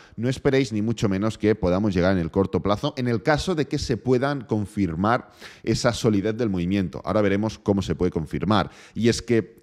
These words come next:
os dije, eh, si rompemos por noticias, que es lo que ha sucedido, lo más probable es que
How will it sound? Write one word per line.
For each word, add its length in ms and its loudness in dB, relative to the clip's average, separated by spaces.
os 220 -2
dije, 500 -2
eh, 360 -2
si 320 4
rompemos 840 2
por 220 -8
noticias, 580 -2
que 80 -6
es 80 -4
lo 100 -2
que 80 -4
ha 40 0
sucedido, 580 0
lo 140 4
más 180 0
probable 460 0
es 180 -6
que 300 -4